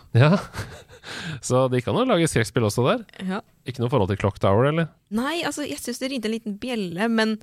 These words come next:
Speaker 1: Samme her.
Speaker 2: jeg
Speaker 1: Bare tror jeg ser cover eller noe
Speaker 2: Ja.
Speaker 1: på PlayStation, liksom, men jeg har ikke spilt det.
Speaker 2: Nei.
Speaker 1: I nitten nittiåtte så gir Capcom ut, eh, en veldig vellykket oppfølger, nemlig Resident Evil to. Eh, og i stedet for å sette spillet da i et sånn herskapelig gammelt hus som ingen hadde lyst til å besøke,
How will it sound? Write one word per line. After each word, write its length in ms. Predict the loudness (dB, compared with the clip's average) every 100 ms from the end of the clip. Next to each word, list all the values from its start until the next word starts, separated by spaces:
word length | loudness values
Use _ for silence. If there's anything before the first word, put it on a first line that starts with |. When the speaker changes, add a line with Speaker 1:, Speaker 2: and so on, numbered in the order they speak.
| -6
Speaker 1:
Samme 300 | 0 4 4
her. 200 | 2 0 -10
Speaker 2:
jeg 640 | -18 -18 -18 -20 -20 -6 2
Speaker 1:
Bare 140 | 2
tror 160 | 4 0
jeg 80 | 0
ser 120 | 0
cover 360 | 2 4 6 6
eller 120 | 6
noe 140 | 4 4
Speaker 2:
Ja. 180 | 2 2 -2 -8 -6
Speaker 1:
på 100 | -6
PlayStation, 460 | 0 0 0 -2 0
liksom, 300 | 0 0 -4 -4
men 100 | -2
jeg 100 | 0
har 80 | 0
ikke 200 | -4 -6 -4
spilt 240 | -6 -4
det. 120 | -8 -12 -8
Speaker 2:
Nei. 200 | -8 -8 -12 -20 -20 -20 -20 -18
Speaker 1:
I 80 | 0
nitten 220 | 0 2
nittiåtte 400 | 2 2 2 0 2
så 160 | 0 -2
gir 300 | -2 0 0
Capcom 360 | 0 -2 0 2
ut, 300 | 2 0 -2
eh, 140 | -2 0
en 160 | -2 2
veldig 260 | 2 4
vellykket 360 | 2 0 0 -4
oppfølger, 460 | -2 -2 0 0 -2
nemlig 240 | -4 -2
Resident 280 | -2 -2 -4
Evil 120 | -2
to. 260 | -2 -4 -6 _ _ -6
Eh, 600 | 0 2 4 2 2 0 0
og 60 | 0
i 40 | 0
stedet 200 | 2 2
for 60 |
å 80 | 0
sette 220 | -2 -2 -2
spillet 280 | 0 2
da 100 | 4 4
i 80 |
et 100 | 4 0
sånn 180 | -2
herskapelig 800 | 0 -2 0 0 -2 -2 0 0
gammelt 300 | 0 0 0 0
hus 380 | -2 -2 -6 -6
som 140 | -2
ingen 180 | 0 0
hadde 120 | 0 -2
lyst 140 | -2
til 80 | -2
å 60 | -2
besøke, 480 | 0 0 2 0